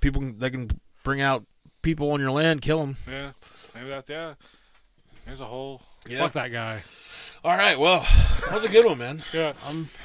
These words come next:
Speaker 2: We'll have to post a picture, too. He's got, he looks about what you would expect him to look
Speaker 1: Oh,
Speaker 2: like.
Speaker 1: okay.
Speaker 2: Ken Rex.
Speaker 1: I'll find a picture of him,
Speaker 2: Yeah.
Speaker 1: yeah.
Speaker 2: Ken Rex McElroy.
Speaker 1: I mean, he's got a,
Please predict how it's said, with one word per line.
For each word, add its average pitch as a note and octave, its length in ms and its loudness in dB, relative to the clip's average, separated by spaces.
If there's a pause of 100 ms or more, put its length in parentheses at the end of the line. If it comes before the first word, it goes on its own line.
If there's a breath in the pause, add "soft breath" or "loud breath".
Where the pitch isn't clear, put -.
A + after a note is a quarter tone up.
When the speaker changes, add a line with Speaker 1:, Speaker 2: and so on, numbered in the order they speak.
Speaker 2:
We'll F#3 100 10
have G#3+ 60 8
to G#3+ 60 -4
post F#3+ 300 0
a - 20 -10
picture, E3 300 -8
too. C#3+ 220 -8
He's C3 140 -8
got, C#3+ 300 -4 (120)
he E3 140 -8
looks E3+ 240 -4
about C3+ 240 -6
what C3+ 180 -10
you C3+ 100 -12
would B2+ 100 -8
expect - 400 -12
him B2+ 100 -14
to A#2+ 60 -12
look A#2+ 80 -4
Speaker 1:
Oh, C3+ 220 0
Speaker 2:
like. C3 140 -4
Speaker 1:
okay. A#2 100 -2
Speaker 2:
Ken D3 160 -2
Rex. C#3+ 400 -6
Speaker 1:
I'll B2+ 80 -4
find B2+ 220 -4
a - 20 -8
picture A#2 300 -4
of G#2+ 60 -8
him, A2+ 220 -8
Speaker 2:
Yeah. A2 100 -6
Speaker 1:
yeah. A2 100 -8
Speaker 2:
Ken D3 200 -10
Rex C3+ 160 -10
McElroy. G#2 720 -14 (680 soft breath)
Speaker 1:
I C3 40 -8
mean, D3+ 100 -4
he's D3 140 -2
got G3+ 140 0
a, A#2+ 200 -2